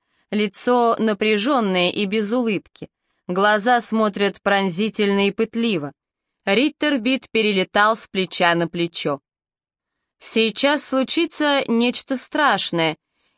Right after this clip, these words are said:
и если я скажу «нет», случится оно здесь и сейчас. Если соглашусь, у нас будет несколько часов на то, чтобы что-то придумать».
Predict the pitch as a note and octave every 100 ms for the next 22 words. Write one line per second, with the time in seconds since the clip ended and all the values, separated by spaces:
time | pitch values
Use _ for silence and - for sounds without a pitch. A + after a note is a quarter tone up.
0 | - G#3 G#3 F#3 B3 C4+ - A#3 G3+ G3+
1 | F#3+ - G3 F3 G3 F#3 E3+ G3 - _
2 | _ - - A#3 A#3+ - E4 - B3 A#3
3 | A3 F#3 F3+ A#3+ - C4 - B3+ - G3
4 | E3 D#3+ - _ _ _ _ G#3 G3 D4
5 | - C4+ - A#3 A3 G#3 G3 F#3 A3+ -
6 | - _ _ G3+ G#3+ A#3 A3 G3+ C4+ B3+
7 | A3 A3+ A#3 - A3+ A3 - G3 - C4
8 | B3 G#3 G3 A3 A3 A3 G3+ F#3 - G3
9 | - F#3+ G3+ G#3+ G#3 G3 D3 D3+ -